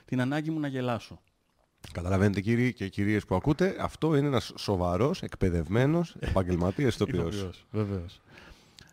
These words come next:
Speaker 1: Ε, θέλω να βάλεις ένα μουσικό τραγούδι, ένα, ένα, ένα τραγούδι.
Speaker 2: Ένα τραγούδι από μουσική, θες
Speaker 1: Ε,
Speaker 2: να
Speaker 1: ναι,
Speaker 2: βάλω;
Speaker 1: ναι, ναι,
Speaker 2: Ένα
Speaker 1: θέλω,
Speaker 2: μουσικό τραγούδι,
Speaker 1: θέλω να
Speaker 2: πολύ
Speaker 1: έχει τρα-,
Speaker 2: ωραία.
Speaker 1: θέλω, θέλω να έχει μουσική. Ε, και μετά, ε,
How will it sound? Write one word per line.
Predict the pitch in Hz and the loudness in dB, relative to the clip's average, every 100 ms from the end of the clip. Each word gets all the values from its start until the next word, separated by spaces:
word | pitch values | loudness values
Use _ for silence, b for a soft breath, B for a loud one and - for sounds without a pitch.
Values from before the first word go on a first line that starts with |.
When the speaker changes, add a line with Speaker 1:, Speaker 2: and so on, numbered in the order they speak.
| _ | _
Speaker 1:
Ε, | 110 110 110 110 107 | -6 -4 -4 -4 -4
θέλω | - 143 | -2 0
να | 156 | 2
βάλεις | 143 147 139 | 2 0 0
ένα | 147 | -4
μουσικό | 139 - 117 127 | -4 -4 -4 -4
τραγούδι, | 127 - 110 95 104 101 127 | -4 -6 -4 -4 -2 -4 -6
ένα, | - 104 107 | -6 -4 -2
ένα, | 113 113 107 107 110 107 | 0 0 -2 -8 -8 -6
ένα | 110 113 110 107 | -4 -2 -2 -2
τραγούδι. | 107 98 98 101 95 127 | -2 -2 0 0 -2 -4
Speaker 2:
Ένα | - 117 | -6 0
τραγούδι | 127 123 | 4 6
από | 139 123 | 6 6
μουσική, | 110 104 95 107 | 6 4 2 2
θες | - | 4
Speaker 1:
Ε, | 117 | 6
Speaker 2:
να | |
Speaker 1:
ναι, | 135 | 8
Speaker 2:
βάλω; | 127 120 | 8 8
Speaker 1:
ναι, | |
ναι, | 117 | 6
Speaker 2:
Ένα | 113 | 4
Speaker 1:
θέλω, | 127 123 | 4 4
Speaker 2:
μουσικό | 127 120 | 2 2
τραγούδι, | 104 101 92 | 2 2 2
Speaker 1:
θέλω | 117 | 4
να | 113 110 | 2 0
Speaker 2:
πολύ | 98 | 0
Speaker 1:
έχει | 92 | 0
τρα-, | 110 | 0
Speaker 2:
ωραία. | 127 | 0
Speaker 1:
θέλω, | 127 110 110 | -4 -8 -6
θέλω | - 120 | -4 -2
να | 113 | -2
έχει | 113 123 | -2 -2
μουσική. | 110 - - 101 143 - B B B B B - | -4 -6 -6 -4 -4 -10 B B B B B -6
Ε, | 110 110 110 110 107 107 107 - | -2 0 0 -2 -2 -2 -4 0
και | 127 | 4
μετά, | 113 107 120 117 165 175 B B B B | 4 4 2 2 0 -6 B B B B
ε, | - 117 113 | 0 4 4